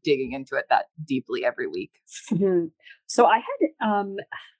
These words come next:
Speaker 2: This is embarrassing. I've actually never seen an episode of Gilmore Girls. I have
Speaker 1: Ooh, you've got plenty of, uh, joy
Speaker 2: I
Speaker 1: awaiting
Speaker 2: know.
Speaker 1: you. <laughs>
Speaker 2: Well, you know what? I, what I have seen that I feel like this is my little contrarian, like,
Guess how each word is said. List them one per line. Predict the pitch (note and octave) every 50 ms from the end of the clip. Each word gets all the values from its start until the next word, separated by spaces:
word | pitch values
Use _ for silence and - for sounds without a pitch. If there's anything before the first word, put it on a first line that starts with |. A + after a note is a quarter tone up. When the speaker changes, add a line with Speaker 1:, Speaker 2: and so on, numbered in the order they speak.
| _ _ _
Speaker 2:
This | B3 A#3+ -
is | G#4 G4+
embarrassing. | F#4 B3 - G#3 A#3 A#3 - G#3 F#3+ - -
I've | G3+ A#3+ C#4+ E4+
actually | F#4 F4+ - E4 B3
never | G3+ F3+ E3+ F3
seen | D3+ - F3+ E3+
an | E3 D#3+
episode | - - - - F#3 E3+
of | D#3+ -
Gilmore | - F3+ F3 F3+ - -
Girls. | C3+ - A#2+ G#2 B1 - - - - _ -
I | C#3+ - F3 B3 E4+ G4 G4+ E4
have | D4+ C4 A#3 G#3 F#3
Speaker 1:
Ooh, | F3+ E3+ D#3+ D3+ D3 D3 E3+
you've | E3+ F3+ G3
got | G3 G3+ F#3+ - -
plenty | - G3 F#3+ G3 G#3 G3+ G3+
of, | - - D#3+ D#3+ D#3 D3+ D#3
uh, | - D#3 D#3 D3+ C#3 D#3
joy | D3+ - E3+ D#3+ E3 E3 D#3+
Speaker 2:
I |
Speaker 1:
awaiting | - - C#3 C3 C3 B2+ C3+ C#3 C3+
Speaker 2:
know. | - - - G3 A#3+ A#3 - _ _
Speaker 1:
you. | - F4+ - -
<laughs> | - C4+
Speaker 2:
Well, | C4+ F4 F4 E4+ - -
you | D#4 D#4 D#4+
know | D#4+ F#4+ G4+
what? | G#4 A#4+ A#4 G#4+ - -
I, | G#3+ A#3 C4 C#4+ D#4+ D4+ C#4+ - - -
what | G#3 F#3+ G3 G#3 G3
I | G3 F#3+ F#3
have | F3+ C#4 F#4+ A#4 A#4
seen | - - - - G3 F#3 F3+ F3 F3 F3 F3 F3 - - E3
that | D#3+ F#3+ F#3
I | G3 G3 G#3
feel | G#3+ - A3 G#3+ G#3+
like | G#3 G3+ G3+ - - -
this | G3+ - -
is | G#3+ G3+
my | G#3+ F#3+ F#3+
little | F#3 G3 F#3 F#3+ F3+
contrarian, | - F#3 F3+ - - F#3 F#3 F#3+ F#3+ F#3 F#3 F#3 F3+ F3+ F3
like, | F3 F3 F3+ -